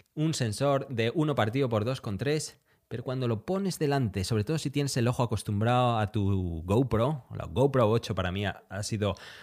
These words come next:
un producto genial en todo su sentido y la nueve acaba siendo un trasto más grande, pero realmente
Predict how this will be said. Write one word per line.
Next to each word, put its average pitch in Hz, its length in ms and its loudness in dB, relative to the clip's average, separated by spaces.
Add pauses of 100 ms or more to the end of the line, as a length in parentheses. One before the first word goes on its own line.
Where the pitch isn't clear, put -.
(160)
un 113 100 0
producto 104 460 0
genial 117 680 0
en 104 220 -2
todo 110 240 2
su 110 140 -6
sentido 139 760 -2
y 90 580 -2
la 80 120 -2
nueve 117 500 4
acaba 101 300 -2
siendo 95 220 -4
un 82 80 -4
trasto 101 320 0
más 85 160 -2
grande, 123 260 0
pero 87 200 -4
realmente 107 580 0